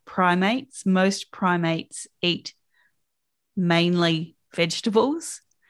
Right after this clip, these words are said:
So, you know, yeah, we have a little bit of meat here and there, but we are primates. We need to feed our bodies as if we were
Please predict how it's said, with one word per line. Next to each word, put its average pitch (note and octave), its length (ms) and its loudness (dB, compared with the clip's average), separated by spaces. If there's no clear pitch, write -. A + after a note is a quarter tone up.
So, G3 680 4
you A#3+ 160 -2
know, A3+ 380 4
yeah, A3 220 0
we A3 160 0
have G3+ 180 0
a G#3 40 0
little G3 240 0
bit F#3 160 -2
of F3+ 60 -2
meat F#3 240 0
here F3+ 240 -2
and E3+ 200 0
there, G3 320 0
but - 140 -2
we A#3 160 2
are A#3 140 0
primates. G3+ 680 -2
We G3 120 2
need G#3 220 0
to - 60 -14
feed A3 300 -2
our G3+ 140 2
bodies F3+ 480 -2
as F3+ 240 -4
if F#3+ 200 -2
we G3 140 2
were E3+ 440 2